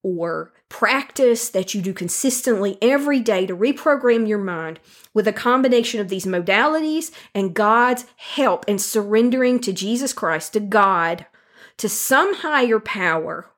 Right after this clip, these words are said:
whatever you may believe. I believe in Jesus Christ, and most people on this platform do. But surrender to your higher power in a way that allows you to, for them to help you in this process,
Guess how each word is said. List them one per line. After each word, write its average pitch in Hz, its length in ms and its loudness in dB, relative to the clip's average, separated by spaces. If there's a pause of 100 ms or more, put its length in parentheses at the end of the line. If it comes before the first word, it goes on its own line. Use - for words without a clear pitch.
(320)
whatever 226 380 2
you 269 160 2
may 247 200 4
believe. 180 480 -6
I 202 140 2
believe 254 320 0
in 208 80 0
Jesus 196 320 -6
Christ, 165 400 -8
and 208 140 0
most 240 240 0
people 240 240 -2
on 208 120 2
this 214 120 0
platform 196 520 -4
do. 170 160 -8 (280)
But - 160 -2
surrender 254 480 2
to 233 160 -6
your 240 220 2
higher 339 340 2
power 233 580 0 (300)
in 233 160 6
a 226 80 6
way 196 260 2
that 185 160 0
allows 220 640 2
you 196 480 -4 (320)
to, 208 460 0 (120)
for - 240 0
them 220 340 4
to 233 100 0
help 214 360 -2
you 170 360 -8 (240)
in 196 160 4
this 180 160 2
process, - 600 -4